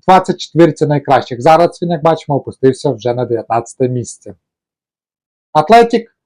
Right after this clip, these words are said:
Айнтрахт, як для себе, йдуть низько. Атлетік залишився на двадцять сьомому місці, Айнтрахт опустився на двадцять восьме. Бенфіка, попри перемогу, піднялася з тридцять п'ятого відразу на тридцяте місце.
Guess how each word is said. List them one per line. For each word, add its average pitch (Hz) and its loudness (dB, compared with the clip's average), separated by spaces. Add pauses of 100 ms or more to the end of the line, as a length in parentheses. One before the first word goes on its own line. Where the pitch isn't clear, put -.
(160)
Айнтрахт, 170 0
як 123 -8
для 123 -2
себе, 156 2
йдуть 135 0
низько. 123 -8
Атлетік 147 -2 (720)
залишився 160 2
на 139 0
двадцять 123 -2
сьомому 196 0
місці, 185 -4
Айнтрахт 135 -2
опустився 123 -4
на 107 -10
двадцять 120 -6
восьме. 123 -6 (380)
Бенфіка, 170 2
попри 156 0
перемогу, 185 4 (480)
піднялася 175 2
з - -8
тридцять - -6
п'ятого 170 2
відразу 139 0
на 131 -6
тридцяте - -4
місце. 120 -14